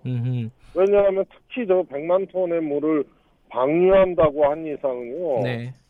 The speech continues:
Speaker 2: 저게 해안, 이게 체내피폭이 제일, 어, 이 위험한 거 아닙니까?
Speaker 1: 예.
Speaker 2: 그래서, 어, 공기 오염보다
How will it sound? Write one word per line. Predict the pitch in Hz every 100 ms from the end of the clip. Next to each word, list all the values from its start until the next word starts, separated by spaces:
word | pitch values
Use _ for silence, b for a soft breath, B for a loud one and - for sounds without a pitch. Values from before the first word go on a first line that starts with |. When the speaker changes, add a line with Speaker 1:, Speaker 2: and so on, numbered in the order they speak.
| _ _ _ _ _
Speaker 2:
저게 | 175 185 180
해안, | 202 185 - 233 233 233 208 - 160
이게 | 180 220 165 - _ -
체내피폭이 | 240 247 240 240 - 202 185 170 160 147 180 - -
제일, | 160 180 160 127 95 b b _
어, | 117 113 113 107 131
이 | 127 120 110
위험한 | 120 143 151 135 120
거 | 120
아닙니까? | 104 104 101 - 98 98 98
Speaker 1:
예. | - 120 123 180
Speaker 2:
그래서, | - - b b b _ _
어, | 107 104
공기 | 131 135 147
오염보다 | 135 131 120 117 117 139